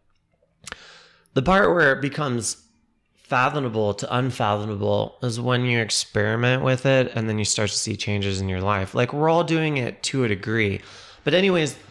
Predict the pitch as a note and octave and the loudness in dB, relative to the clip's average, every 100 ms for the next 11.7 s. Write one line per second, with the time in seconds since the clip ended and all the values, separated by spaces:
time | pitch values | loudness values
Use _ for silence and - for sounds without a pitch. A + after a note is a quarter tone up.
0 | - _ _ - - F#3 F#3+ F3+ E3+ D#3+ | -20 _ _ -6 4 6 6 6 4 4
1 | A2+ G#2+ C3 D3+ E3 F3 - C3 A#2+ - | 2 2 2 2 2 0 0 0 2 2
2 | B2+ A#2 B2+ A#2+ A2 - - _ _ _ | 4 4 4 2 0 -4 -8 _ _ _
3 | _ _ _ _ _ _ - - A#2 G#2+ | _ _ _ _ _ _ -16 -4 0 2
4 | F#2+ - _ - - C3 B2+ B2+ B2+ A#2 | 0 -6 _ -10 0 2 4 4 4 2
5 | A2 C3+ - _ A2 A2+ A2+ G#2+ B2 C3 | 0 -4 -8 _ 0 2 2 -2 0 0
6 | C3 C3 A#2 A#2+ A2 B2+ A#2+ A#2+ A#2 A2+ | 0 0 0 0 -2 0 0 2 2 4
7 | A#2 A#2 B2+ A#2 G#2+ G#2 G2+ A2 G2+ G#2+ | 2 0 -2 -2 0 -2 0 -2 -2 -2
8 | G#2+ C#3+ G2+ G2 G2+ A2 G2 A2 A#2+ B2+ | 0 0 0 0 0 -2 -2 -2 -2 -2
9 | A#2 G#2+ G2+ G2 - - - - - A#2 | -2 0 0 0 -6 -20 -20 -14 -2 0
10 | A2+ A#2+ A#2+ A2+ G#2+ A2 - - - - | 2 2 2 0 0 -4 -10 -16 -6 -4
11 | - - A2 A2+ G#2+ - | -2 -2 0 2 4 2